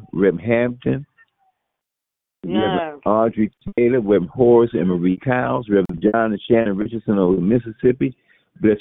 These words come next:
Speaker 1: my buddy Reverend Porter. Bless Reverend Davis and his family, Reverend Queen and his family, Minister Glover and Jeanette,
Speaker 2: Yes,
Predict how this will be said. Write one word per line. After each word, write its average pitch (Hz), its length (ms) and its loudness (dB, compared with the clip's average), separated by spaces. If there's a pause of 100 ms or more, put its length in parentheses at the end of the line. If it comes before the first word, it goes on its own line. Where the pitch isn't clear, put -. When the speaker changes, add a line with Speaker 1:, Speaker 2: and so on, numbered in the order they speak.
(140)
Speaker 1:
my 87 140 0
buddy 104 320 2
Reverend 95 360 0
Porter. 139 500 0 (420)
Bless 104 220 2
Reverend 104 300 2
Davis 117 460 2
and 95 140 -4
his 131 120 -2 (100)
family, 87 340 0
Reverend 104 340 0
Queen 127 380 2
and 95 140 0
his 131 180 2
family, 90 420 -2 (400)
Minister 113 420 0
Glover 104 460 0
and 87 280 -4
Jeanette, 92 460 0 (840)
Speaker 2:
Yes, 190 220 -10